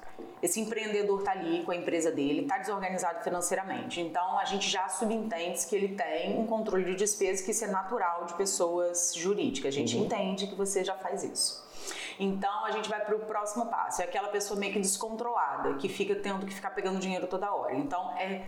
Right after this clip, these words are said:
Speaker 1: fundamental que ele determine que ele tem que ter um prolabore, né?
Speaker 2: Perfeito.
Speaker 1: Ponto final. Então, ou seja, o dinheiro da empresa não é seu, você tem um salário pra
Speaker 2: Pra trabalhar para
Speaker 1: pra
Speaker 2: a empresa.
Speaker 1: Isso.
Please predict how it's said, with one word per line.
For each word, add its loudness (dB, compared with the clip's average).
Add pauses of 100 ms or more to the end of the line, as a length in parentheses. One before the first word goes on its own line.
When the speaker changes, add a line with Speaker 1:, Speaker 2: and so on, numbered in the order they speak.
(120)
Speaker 1:
fundamental 0
que 2
ele 4
determine 2
que 0
ele 4
tem -2
que -6
ter -2
um -2
prolabore, -2 (260)
né? 0
Speaker 2:
Perfeito. 0
Speaker 1:
Ponto 0
final. 0 (340)
Então, 0
ou 0
seja, 2
o 2
dinheiro 2
da 2
empresa 0
não 0
é -2
seu, 2
você 2
tem 0
um 2
salário 2
pra -2
Speaker 2:
Pra 2
trabalhar 2
para -4
Speaker 1:
pra 2
Speaker 2:
a 4
empresa. 4
Speaker 1:
Isso. 2